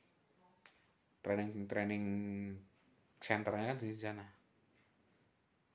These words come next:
Pas itu dapat friendly match, main di Temanggung.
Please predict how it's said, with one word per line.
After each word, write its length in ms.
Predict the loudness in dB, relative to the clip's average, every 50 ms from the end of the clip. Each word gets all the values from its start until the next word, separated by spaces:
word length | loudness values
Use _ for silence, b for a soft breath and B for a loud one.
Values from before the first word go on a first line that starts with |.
| _ _ _ _ _ _ _ _ _ _ _ _ _ -20 -20 _ _ -20 -20 -20 -20 -20 _ -4
Pas 160 | -2 -2 0 0 0
itu 640 | 0 0 0 0 2 4 4 6 6 6 4 4 2 0
dapat 640 | 2 0 2 2 2 2 4 4 4 2 0 -2 -6 -8 _ _ -20 -20 -20 _ _ _ _ _ _ _ _ _ _ _ _ _ _ _ -10
friendly 320 | -2 0 2 2 2 2 2
match, 400 | 0 -2 -4 -6 -12 -14 -14 -18 -20 _ _ _ _ _ _ _ _ _ _ _ _ _ _ _ _ _ _ _ _ _ _ _ _ _ _ -20 -10 -6
main 160 | -4 -4 -4
di 80 | -6 -6
Temanggung. 560 | -6 -6 -6 -6 -6 -6 -6 -6 -6 -6 -8